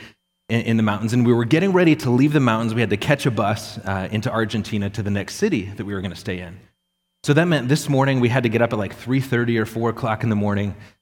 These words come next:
uh, pack up our stuff, hike down the mountain, and then catch a bus at the bottom of the mountain. So we do this, we get to the bottom of the mountain, and we find out that the bus doesn't actually come, uh, to the, the little visitor center at the bottom of the mountain. It was another four or five miles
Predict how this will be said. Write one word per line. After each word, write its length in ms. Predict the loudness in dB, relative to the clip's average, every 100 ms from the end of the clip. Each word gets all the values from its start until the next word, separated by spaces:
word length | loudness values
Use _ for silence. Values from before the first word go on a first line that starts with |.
| _ -8
uh, 240 | -4 -4
pack 340 | -4 -2 0 0
up 140 | 0
our 80 | -2
stuff, 340 | -2 -2 -2 -4
hike 400 | -4 0 0 0
down 240 | 0 2 2
the 80 |
mountain, 540 | 2 2 0 -2 -4 -6 -18 _
and 100 | -4
then 180 | -2 -2
catch 260 | -2 -2 0
a 20 |
bus 400 | -2 -2 -4 -10 -18 -12
at 100 | -8
the 40 |
bottom 240 | -6 -4 -6
of 60 |
the 60 | -4
mountain. 360 | -4 -4 -8 -14 -20 _ _ _ _ -20 -6
So 140 | 2
we 140 | 2 4
do 180 | 2
this, 240 | 2 2 0
we 80 | 4
get 200 | 4 2
to 100 | -2
the 80 |
bottom 260 | 0 0 0
of 60 | 2
the 60 |
mountain, 320 | 2 0 -2
and 120 | 0 0
we 100 | 0
find 440 | -2 -2 2 2
out 320 | 4 2 -2 -6 -16 -2
that 120 | 0
the 60 | 2
bus 300 | 2 0 0
doesn't 360 | 0 2 2 0
actually 400 | 0 -2 -2 -2
come, 540 | 0 2 2 0 -2 -10 -18 -4
uh, 160 | -2 0
to 160 | 2
the, 320 | 4 4 2 -2
the 80 | 0
little 280 | 2 2 2
visitor 340 | 2 2 0
center 240 | -2 -2
at 80 | -2
the 60 | -2
bottom 180 | -2 -2
of 60 |
the 60 | -2
mountain. 280 | -2 -2 -4
It 80 |
was 100 | -4
another 280 | -2 0 -2
four 280 | -4 -2 0
or 60 | 0
five 320 | 0 0 2
miles 640 | 0 2 0 0 -4 -8